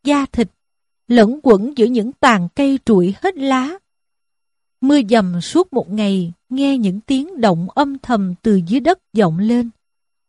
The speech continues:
Tôi đẩy cửa bước ra ngoài, nện chân lột cộp trên sàn đất rắn lại vì lạnh. Một chiếc rim đổ xịch ngay trước mặt tôi và giọng con gái vang lên trong veo. "Anh Hà."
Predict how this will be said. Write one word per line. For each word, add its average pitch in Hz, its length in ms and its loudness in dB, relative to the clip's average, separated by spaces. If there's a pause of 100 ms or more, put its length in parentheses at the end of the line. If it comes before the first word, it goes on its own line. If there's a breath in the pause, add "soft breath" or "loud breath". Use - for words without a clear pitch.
(220)
Tôi 330 120 2
đẩy 233 160 4
cửa 220 280 2
bước 339 260 2
ra 302 100 2
ngoài, 208 460 -2 (400)
nện 233 300 4
chân 311 260 -2
lột 233 300 4 (120)
cộp 214 240 4 (140)
trên 285 180 0
sàn 185 400 -2
đất 294 140 0 (100)
rắn 247 180 0
lại 202 460 -2
vì 220 120 0
lạnh. 185 380 -2 (960)
Một 226 200 4
chiếc 370 200 2
rim 277 300 2
đổ 214 200 2
xịch - 320 0
ngay 262 200 -2
trước 370 240 -4
mặt 220 180 -2 (140)
tôi 277 300 4 (340)
và 226 120 2
giọng 196 360 0
con 240 240 0
gái 233 360 -4
vang 247 260 0
lên 233 360 0
trong 262 240 0
veo. 262 340 0 (1040)
"Anh 262 160 0
Hà." 226 320 -2